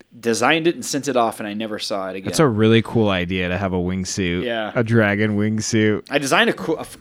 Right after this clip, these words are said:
Speaker 1: couple of really cool wingsuits, though. Uh, I designed one that was a Sith Lord wingsuit, and
Speaker 2: Oh,
Speaker 1: I've seen
Speaker 2: that's
Speaker 1: pictures
Speaker 2: cool.
Speaker 1: of that one in the sky. It's
Speaker 2: Oh,
Speaker 1: really
Speaker 2: that's
Speaker 1: awesome.
Speaker 2: really
Speaker 1: I
Speaker 2: cool.
Speaker 1: designed all these cool, like, Sith Lord, like, tribal tattoo designs. It's really cool.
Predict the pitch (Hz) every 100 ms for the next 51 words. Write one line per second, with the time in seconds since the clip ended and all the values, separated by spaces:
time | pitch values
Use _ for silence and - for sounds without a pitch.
0 | - 202 185 123 131 127 143 131 123 131
1 | - 120 - 120 107 104 - _ _ _
2 | 131 113 107 170 135 127 139 117 123 139
3 | 113 110 - 135 127 143 147 139 151 151
4 | - 160 165 - - 110 - 160 165 135
5 | 123 113 107 127 127 110 107 - 113 107
6 | 117 117 110 113 113 110 101 107 110 107
7 | 104 98 101 98 156 147 139 139 127 -
8 | - 135 135 123 110 - - 139 - 131
9 | 127 127 127 123 120 - 110 110 107 -
10 | - 135 117 127 127 - 131 - 135 135
11 | 135 139 139 143 151 - - - - 120
12 | 156 127 - 117 98